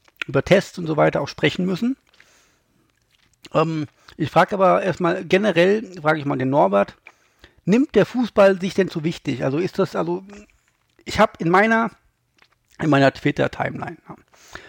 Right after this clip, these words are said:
hab ich, ähm, ganz viele Leute auch aus, aus dieser, aus dieser Twitter-Fußball-Bubble, die sagen, mein Gott, brecht doch die Scheißsaison ab. Es gibt im Moment Wichtigeres im Leben als Fußball. Deine Meinung, Norbert?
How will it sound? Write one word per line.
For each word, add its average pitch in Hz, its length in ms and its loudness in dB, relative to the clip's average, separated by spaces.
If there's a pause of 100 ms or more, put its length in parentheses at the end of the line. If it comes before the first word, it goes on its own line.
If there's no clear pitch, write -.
(160)
hab 151 200 0
ich, 165 180 -4
ähm, 143 360 -2 (440)
ganz 190 220 0
viele 165 120 0
Leute 175 440 4
auch 156 160 0
aus, 160 140 0
aus 190 340 -6
dieser, 160 280 -2
aus 160 100 -8
dieser 147 360 -2 (320)
Twitter-Fußball-Bubble, 190 1600 2 (480)
die 160 80 -6
sagen, 180 500 4
mein 160 220 2
Gott, 170 240 0
brecht - 260 0
doch 165 80 -2
die 160 100 0
Scheißsaison 151 640 0
ab. 180 220 2
Es 196 160 -4
gibt - 220 -8
im - 100 -8
Moment 160 400 2 (460)
Wichtigeres 185 640 0
im 170 100 -2
Leben 170 340 4
als 160 220 -2
Fußball. 143 540 -8 (1040)
Deine 160 300 2
Meinung, 147 340 2
Norbert? - 340 -10